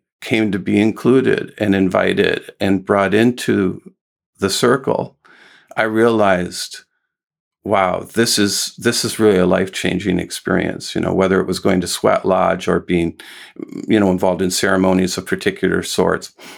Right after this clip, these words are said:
or simply gathering in a circle. I realized how fundamental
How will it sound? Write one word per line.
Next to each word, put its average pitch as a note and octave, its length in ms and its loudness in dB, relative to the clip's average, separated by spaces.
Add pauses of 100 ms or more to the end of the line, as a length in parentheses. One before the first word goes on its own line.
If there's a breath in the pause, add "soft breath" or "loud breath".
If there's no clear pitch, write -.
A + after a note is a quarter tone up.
(120)
or A#2 100 0
simply C3 360 0
gathering A2 680 0
in E2+ 100 -4
a E2+ 80 -8
circle. - 480 -4
I A2+ 60 -2
realized A#2+ 520 0
how G2+ 120 0
fundamental A2 1400 0